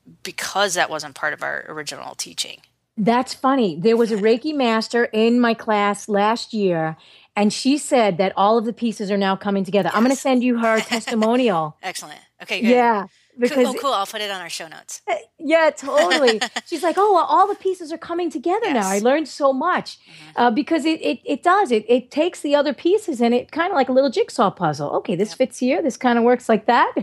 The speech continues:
Speaker 2: <laughs>
Speaker 1: Yeah. Yep. Well, and you're a model. I think that you're, you know,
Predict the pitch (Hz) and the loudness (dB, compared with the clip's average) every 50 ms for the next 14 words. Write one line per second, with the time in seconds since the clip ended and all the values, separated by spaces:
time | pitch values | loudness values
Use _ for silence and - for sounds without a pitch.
0 | - - - - 247 247 - _ _ _ - 247 220 156 165 160 156 151 - - | -6 -6 -4 -2 -2 -2 -2 _ _ _ -8 -6 -6 -6 -8 -12 -12 -14 -16 -20
1 | _ _ - 180 175 175 - - - - - - - 294 294 285 285 277 277 302 | _ _ -8 -6 -6 -6 -8 -12 -20 -20 -16 -6 -2 0 0 2 0 0 0 2
2 | 285 254 247 247 226 220 220 233 262 269 262 240 226 220 - 226 226 - 233 220 | 2 0 0 2 4 4 6 6 4 2 0 0 0 0 0 0 0 -2 -4 -6
3 | - 226 208 156 214 214 208 202 190 190 - 220 208 202 190 | -4 -4 -4 -4 -4 -4 -2 -2 -4 -4 -6 -6 -4 -4 -4